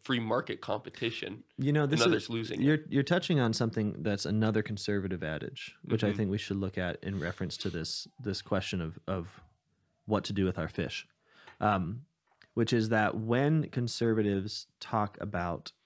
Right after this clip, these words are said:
Speaker 2: charity,
Speaker 1: Mm-hmm.
Speaker 2: um, they often distinguish in a kind of, like, reminiscent boomer-esque way between what used to happen, where they say, "When I was,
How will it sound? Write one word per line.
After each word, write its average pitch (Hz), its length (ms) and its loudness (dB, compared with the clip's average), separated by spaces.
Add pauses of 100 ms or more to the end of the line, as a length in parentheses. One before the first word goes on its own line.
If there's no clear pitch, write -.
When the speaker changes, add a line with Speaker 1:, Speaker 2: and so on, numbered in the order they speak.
(140)
Speaker 2:
charity, 113 540 -2 (140)
Speaker 1:
Mm-hmm. 113 280 -12 (840)
Speaker 2:
um, 95 340 2 (480)
they 113 140 4
often 127 480 4 (100)
distinguish 110 1000 0 (880)
in 117 120 4
a 107 60 4
kind 120 300 4
of, 104 140 4
like, 92 380 2 (220)
reminiscent 98 800 2
boomer-esque 90 600 -2
way 85 460 -2 (340)
between 98 360 0
what 78 120 0
used 101 340 2
to 104 80 0
happen, 85 480 -4
where 95 140 -4
they 85 100 -4
say, 80 260 -4
"When 82 140 -4
I 139 180 6
was, 110 440 2